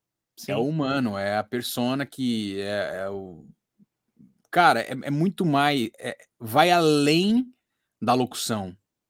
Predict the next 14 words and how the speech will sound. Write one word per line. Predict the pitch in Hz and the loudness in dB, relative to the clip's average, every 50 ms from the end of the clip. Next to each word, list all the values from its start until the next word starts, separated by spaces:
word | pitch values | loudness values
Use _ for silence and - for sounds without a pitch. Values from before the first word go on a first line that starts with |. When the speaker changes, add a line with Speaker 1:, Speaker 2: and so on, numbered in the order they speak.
| _ _ _ | _ _ _
Speaker 2:
Sim. | - - - 117 107 113 113 - _ _ _ _ _ _ _ _ _ _ _ | -20 -14 -12 -12 -12 -12 -16 -20 _ _ _ _ _ _ _ _ _ _ _
Speaker 1:
Não | 107 113 123 143 | -6 -4 -2 -2
é | 147 | -2
Speaker 2:
Sim. | - - | -2 0
Speaker 1:
apenas | 135 123 113 98 87 | 0 0 0 0 -4
voz, | 98 92 92 90 87 85 90 107 | -6 -6 -6 -6 -6 -6 -6 -6
é | 117 | -4
isso, | 117 120 120 - - | -4 -4 -6 -8 -10
né, | 98 92 98 135 | -10 -10 -10 -8
Speaker 2:
Não | 131 131 139 135 | -8 -6 -6 -4
Speaker 1:
cara? | 135 135 | -4 -4
Speaker 2:
é | |
apenas | 139 131 - 123 120 120 117 110 | -6 -4 -6 -6 -4 -4 -4 -6
voz. | 110 104 98 101 98 98 - | -4 -4 -4 -4 -4 -4 -8